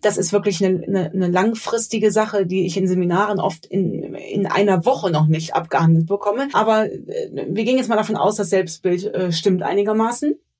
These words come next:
Du gehst da rein und sagst, "Herr Meier, Mensch, äh, lieben Dank, dass Sie sich, äh, Zeit genommen haben.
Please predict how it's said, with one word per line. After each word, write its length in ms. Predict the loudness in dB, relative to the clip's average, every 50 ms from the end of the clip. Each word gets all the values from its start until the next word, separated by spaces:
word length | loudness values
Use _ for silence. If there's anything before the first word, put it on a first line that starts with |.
| _ -6 -4
Du 100 | 0 2
gehst 220 | 2 2 2 2
da 120 | 0 0
rein 180 | 2 0 0 0
und 60 | 0
sagst, 240 | 0 0 -2 -2 -6 -12 -20 -20 -20 -20 -20 -20 -10 -2
"Herr 120 | 0 2 4
Meier, 300 | 4 2 2 0 -2 0
Mensch, 320 | 0 0 2 0 -2 -6 -4
äh, 120 | -2 -2 0
lieben 300 | 2 2 0 0 2 0
Dank, 240 | 0 0 0 0
dass 160 | 0 0 0 0
Sie 100 | -2 -2
sich, 380 | -2 -2 -4 -4 -6 -6 -4
äh, 200 | -2 0 0 -2
Zeit 300 | -2 0 0 0 0 0
genommen 500 | -2 -4 -4 -4 -4 -4 -4 -2 0 0
haben. 360 | 0 0 0 0 0 -2 -2